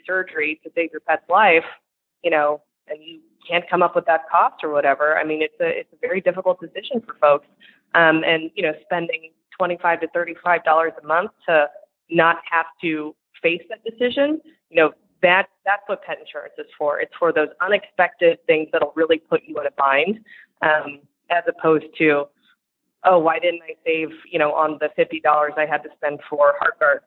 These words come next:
heartworm medication," right? So, um, so, you know, for thirty, you know, around thirty bucks a month, and you can get a little bit cheaper, a little bit expensive, depending on the features you add to the plan, um, you can have that peace of mind that for, you know, worst case scenarios,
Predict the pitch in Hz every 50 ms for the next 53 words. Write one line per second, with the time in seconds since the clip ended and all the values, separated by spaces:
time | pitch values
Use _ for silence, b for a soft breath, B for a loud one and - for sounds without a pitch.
0 | - 196 190 - 175 156 143 139 - - - - - - - - - - - -
1 | _ _ _ _ - 147 147 151 - _ _ - 170 156 151 151 147 B B B
2 | B B B B - 165 160 156 151 151 151 151 - _ _ - 202 180 160 151
3 | - - - 160 147 147 - - 190 170 160 160 151 - - _ _ _ _ _
4 | - 214 196 190 190 196 190 185 180 _ - 196 156 143 143 143 - 143 170 175
5 | 170 170 170 170 - 185 175 170 170 - 165 156 156 - - - 156 151 147 156
6 | 185 - - - 165 160 156 151 165 160 156 156 151 151 147 147 156 151 - -
7 | - 262 - 240 233 190 190 180 175 170 156 160 - - - 185 175 175 - 175
8 | 165 _ - _ - 165 165 160 160 156 156 156 151 - 160 160 156 - 160 147
9 | 160 156 156 147 143 - - - - _ - 156 156 160 185 233 269 - B B
10 | B B B B - 170 165 156 147 147 151 151 - - 185 165 - - - 156
11 | 143 151 151 147 - - 160 156 - 156 156 151 156 160 180 214 220 202 165 151
12 | - - - - 151 151 196 - - - _ _ _ - 165 156 151 151 165 196
13 | 202 196 - - - 196 175 - - 180 170 165 160 160 160 151 151 151